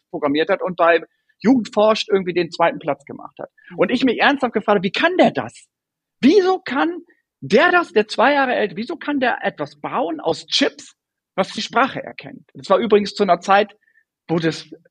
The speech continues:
Speaker 1: Rock'n'Roll war, ja. Also so ein, weiß gar nicht, wie alt der war. Ich meine, es war ja Abi, ne? Und, und dann bin ich in die Lehre gegangen, habe einen E D V-Beruf gelernt. Und während dieser Berufsphase habe ich halt gemerkt, da kannst du ganz viel Geld mit verdienen,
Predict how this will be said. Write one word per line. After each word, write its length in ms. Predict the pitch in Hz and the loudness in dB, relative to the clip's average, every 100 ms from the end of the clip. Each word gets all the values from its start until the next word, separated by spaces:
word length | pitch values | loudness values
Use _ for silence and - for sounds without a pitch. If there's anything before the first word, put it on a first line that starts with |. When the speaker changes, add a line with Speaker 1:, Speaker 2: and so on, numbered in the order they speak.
| _ - | _ -8
Speaker 1:
Rock'n'Roll 760 | 147 220 165 143 208 175 107 | -2 -2 0 2 2 2 -6
war, 220 | - 120 110 | -20 -20 -16
ja. 160 | 123 | -14
Also 300 | - 143 156 | -10 -8 -8
so 100 | - | -6
ein, 300 | 151 147 147 - _ | -4 -6 -8 -20 _
weiß 140 | 180 | -6
gar 100 | 202 | -4
nicht, 80 | 143 | -6
wie 80 | 123 | -4
alt 180 | - 190 | -4 -4
der 140 | 110 | -8
war. 120 | - | -10
Ich 100 | - | -6
meine, 100 | 143 | -4
es 80 | 139 | -2
war 80 | 139 | -4
ja 80 | 143 | -4
Abi, 220 | - 120 | -4 -8
ne? 200 | - 143 - _ _ _ _ - | -8 -12 -14 _ _ _ _ -2
Und, 340 | 175 185 175 - _ _ _ _ _ _ _ - | 2 2 0 -12 _ _ _ _ _ _ _ 0
und 100 | 233 | 2
dann 80 | |
bin 80 | 254 | 4
ich 40 | 254 | 4
in 60 | |
die 80 | 208 | 2
Lehre 240 | 156 247 | 4 4
gegangen, 220 | 240 214 202 | 2 2 2
habe 100 | 180 | 0
einen 100 | 185 | 0
E 80 | |
D 80 | 190 | -2
V-Beruf 480 | 214 359 160 110 - | -2 -4 -4 -10 -12
gelernt. 340 | 95 - - | -12 -10 -6
Und 160 | - 139 | -4 2
während 320 | 175 285 339 | 4 4 4
dieser 200 | 233 196 | 4 2
Berufsphase 560 | 156 147 240 - 196 185 | 2 -2 -4 -2 0 0
habe 100 | 160 | -4
ich 60 | |
halt 140 | 156 - | -6 -4
gemerkt, 280 | 127 156 160 | 0 0 -2
da 60 | |
kannst 240 | 147 135 - | -8 -4 -2
du 40 | |
ganz 140 | 269 | -2
viel 120 | - 139 | -2 -6
Geld 180 | 139 | -6
mit 100 | 127 | -8
verdienen, 380 | - 120 156 208 | -10 -8 -8 -8